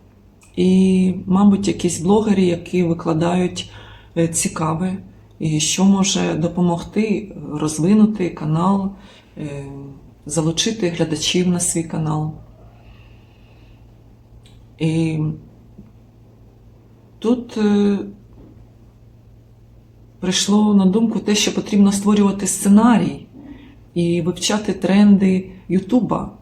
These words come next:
що хочуть бачити глядачі, е, як це подавати у кадрі,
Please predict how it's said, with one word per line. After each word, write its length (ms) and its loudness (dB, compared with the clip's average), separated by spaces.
що 260 0
хочуть 420 -4
бачити 420 -6
глядачі, 760 -4
е, 40 -10
як 380 -2
це 80 -2
подавати 640 -2
у 100 -4
кадрі, 640 -2